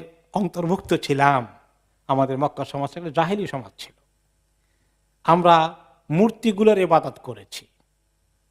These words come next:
"ওয়া নাকুলুল মাইতা", আর আমরা এই যে সুন্দর করে জবাই করতে হয় তাও জানতাম না, যে কোনো তরিকা জানোয়ারকে মেরে এটা গোশত খাওয়া শুরু করে দিয়েছি। "নাতিল ফাওয়াহিশ",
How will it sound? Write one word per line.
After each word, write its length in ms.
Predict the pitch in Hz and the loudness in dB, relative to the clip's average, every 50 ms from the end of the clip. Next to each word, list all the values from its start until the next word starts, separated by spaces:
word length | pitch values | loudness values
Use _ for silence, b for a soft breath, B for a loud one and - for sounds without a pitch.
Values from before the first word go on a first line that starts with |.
| _ _ _ _ _ _ _ _ _ _ _ _ _ _ _ _ _ _ _ _ _ _ _ _ _ _ _ _ _ _ - | _ _ _ _ _ _ _ _ _ _ _ _ _ _ _ _ _ _ _ _ _ _ _ _ _ _ _ _ _ _ 4
"ওয়া 120 | 160 185 | 4 6
নাকুলুল 540 | 214 233 233 214 208 - - 247 240 247 247 | 6 6 4 2 0 -4 -2 0 0 2 2
মাইতা", 500 | 254 269 269 262 220 - - 147 - - - _ _ _ _ _ _ _ _ _ _ _ _ _ _ _ _ _ - | 2 2 2 2 0 -2 -2 -4 -4 -6 -12 _ _ _ _ _ _ _ _ _ _ _ _ _ _ _ _ _ 0
আর 120 | 160 170 | 0 2
আমরা 500 | 175 185 190 202 220 214 202 - - - - _ _ - | 2 2 2 4 4 4 4 2 -2 -12 -20 _ _ -8
এই 80 | 175 | -6
যে 140 | 165 196 175 | -4 -4 -4
সুন্দর 320 | - - 190 196 190 196 190 | -4 -4 -4 -2 -2 0 0
করে 140 | 202 196 | 0 0
জবাই 300 | 185 185 185 185 196 190 | 2 4 4 4 4 2
করতে 280 | 180 - 180 175 - 220 | 0 -2 -2 0 2 2
হয় 80 | 196 196 | 2 2
তাও 260 | - 190 208 233 233 | 4 4 4 4 4
জানতাম 360 | 226 208 175 143 - 139 123 | 4 2 0 0 -2 -4 -4
না, 160 | 113 - - _ _ _ _ _ _ _ _ _ _ _ _ _ _ _ _ _ _ _ _ _ _ _ _ _ _ _ _ _ | -6 -12 -20 _ _ _ _ _ _ _ _ _ _ _ _ _ _ _ _ _ _ _ _ _ _ _ _ _ _ _ _ _
যে 100 | 147 170 | -2 0
কোনো 180 | 165 196 202 202 | 2 2 0 0
তরিকা 340 | 190 214 196 202 196 208 202 | 2 2 0 2 2 2 2
জানোয়ারকে 480 | 165 185 180 180 180 170 165 - 196 | 4 4 4 4 4 2 0 0 -2
মেরে 300 | 170 170 170 180 214 226 | 0 2 2 2 2 0
এটা 260 | - - 175 - 160 156 | -2 0 0 0 0 0
গোশত 340 | 147 160 143 - - 135 | 0 -2 -4 -2 -2 0
খাওয়া 160 | - 151 143 135 | 2 2 2 0
শুরু 200 | - 151 131 120 | -2 -6 -8 -8
করে 200 | 131 131 123 113 | -10 -10 -12 -14
দিয়েছি। 380 | 113 107 107 - - - - _ _ _ _ _ _ _ _ _ _ _ _ _ _ _ _ _ _ _ _ _ _ _ _ _ _ _ _ _ _ _ _ _ _ _ - 143 | -16 -20 -20 -20 -20 -20 -20 _ _ _ _ _ _ _ _ _ _ _ _ _ _ _ _ _ _ _ _ _ _ _ _ _ _ _ _ _ _ _ _ _ _ _ -2 2
"নাতিল 420 | 180 214 214 208 - 240 233 214 | 2 2 2 2 0 -2 -2 0
ফাওয়াহিশ", 760 | - 226 240 254 269 285 311 - - 190 147 - - - | 2 2 2 4 4 2 0 -2 -6 -8 -8 -8 -10 -16